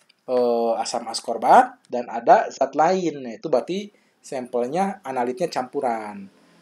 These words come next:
Nah, kalau misalkan ingin menentukan kadar asam askorbat, nah itu sama prosedurnya, sama persis seperti yang sudah, ah, saudara-saudara kerjakan di laboratorium. Cari berat temuannya berapa,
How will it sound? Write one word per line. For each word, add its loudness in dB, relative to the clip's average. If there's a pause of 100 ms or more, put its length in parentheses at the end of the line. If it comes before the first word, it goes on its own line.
(160)
Nah, -6
kalau 6
misalkan 4
ingin 2
menentukan 2
kadar 8 (320)
asam -2
askorbat, 6
nah -4
itu 0 (300)
sama 2
prosedurnya, 2
sama 2
persis -4
seperti -4
yang 4
sudah, 2 (460)
ah, 4
saudara-saudara 2
kerjakan 0
di -6
laboratorium. -4 (380)
Cari 0
berat 2
temuannya -6
berapa, 2